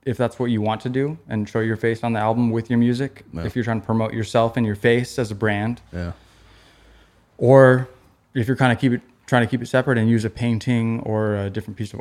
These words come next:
Speaker 1: art for your, for your album cover.
Speaker 2: Yeah. I think it's, like, way more
Speaker 1: It's,
Speaker 2: interesting
Speaker 1: it's
Speaker 2: to
Speaker 1: fine either way.
Speaker 2: I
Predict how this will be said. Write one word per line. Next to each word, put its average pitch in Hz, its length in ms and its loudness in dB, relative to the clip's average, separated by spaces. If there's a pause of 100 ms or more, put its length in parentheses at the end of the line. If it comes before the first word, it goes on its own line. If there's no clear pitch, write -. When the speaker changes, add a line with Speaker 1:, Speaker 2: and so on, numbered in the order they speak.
Speaker 1:
art 104 260 -6
for 107 80 -6
your, 104 300 -4 (200)
for - 140 -4
your 101 160 -2
album 101 280 -4
cover. 107 420 -2 (220)
Speaker 2:
Yeah. 101 200 -6 (320)
I 120 80 -6
think 156 140 -2
it's, - 140 -8
like, 87 200 -2
way 95 180 -4
more 98 160 -4
Speaker 1:
It's, 95 80 -2
Speaker 2:
interesting 95 500 -6
Speaker 1:
it's - 120 -8
Speaker 2:
to 92 220 -2
Speaker 1:
fine 117 260 0
either 95 220 -2
way. 107 160 0
Speaker 2:
I 104 40 -2